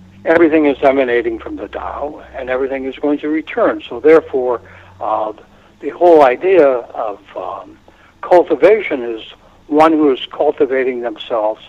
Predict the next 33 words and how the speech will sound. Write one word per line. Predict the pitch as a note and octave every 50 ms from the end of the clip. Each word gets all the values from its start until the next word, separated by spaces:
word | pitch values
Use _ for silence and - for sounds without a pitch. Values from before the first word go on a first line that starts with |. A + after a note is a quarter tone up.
| _ _ _ _ _ _ _ _ _ -
on | C3+ A#2+
the | A#2+ B2+
return, | B2+ C#3 C#3 - - A3+ G3+ C3+ - -
the | - -
path | - - - C3 A2+ - - -
back | B2 G2+ F#2 -
to | - -
the | G2 F#2+
Tao. | G2 - D#3 C3 A2+ F#2 E2 - - -
So, | - F#2+ F2+ _ _ _ - - - - _ _ _ _
uh, | - - - - - -
in | B2 C3 B2
essence, | B2 B2 - - - D#3 C#3+ C#3+ - - -
we | C3+ A#2
could | - B2 G#2+ -
say | - B2+ A2+ A2
as, | G#2 G#2 - - _ - - -
as | A#2+ G#2 F#2+ - -
the | A2+ G#2+ G#2 G#2 A2
individual, | A#2+ A#2 A2 A2+ B2 D3 F#3 G3 D#3 C#3 C3 B2+ B2 - - - - - - _ _ _ _
we're | - C#3+ C#3+ C#3+ D3+
either | D#3 D#3 D3 C#3+ B2+
going | B2 C#3+ C#3 C3+ B2 A#2 -
forward | - - D#3 D3+ D#3 D#3 D#3 D#3+ D3 -
to, | - D#3+ D3+ - - - -
in | C#3 C#3 C#3
life, | C3 C#3+ D#3+ G3+ A#3 A#3 - - -
right? | B2 B2 D3 D#3+ -
We're | B2+ A#2+ A#2 A2
pursuing | - - - A#2+ - - - D#3+ D3 D3 D3 C#3+ C3+
our, | B2 A#2 A#2 A2+ - _ - - - - - _ -
our | A2+ - A2 A2+
agenda | A2+ - - - C#3+ C#3+ D#3 D#3+ E3 D#3+ D#3 D3 C#3+ C#3+